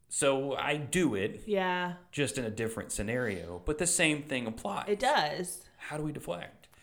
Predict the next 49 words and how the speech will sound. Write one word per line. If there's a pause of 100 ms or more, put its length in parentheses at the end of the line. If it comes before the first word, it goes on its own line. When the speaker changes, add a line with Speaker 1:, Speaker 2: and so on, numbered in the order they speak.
(240)
Speaker 1:
For
you,
it's
the,
you've
learned
the
skill
of
going (100)
one
ear
Speaker 2:
<laughs>
I
Speaker 1:
and
Speaker 2:
just
Speaker 1:
out
Speaker 2:
don't
Speaker 1:
the
Speaker 2:
listen
Speaker 1:
other.
Speaker 2:
to
people.
<laughs> (520)
Speaker 1:
Because
you're
the
worst. (480)
Um, (1040)
I
think
that
is
a
helpful (160)
skill
and
a
helpful
Speaker 2:
Yeah.
Speaker 1:
approach. (720)
Uh, (160)
to,
to
be
able
to
hear
something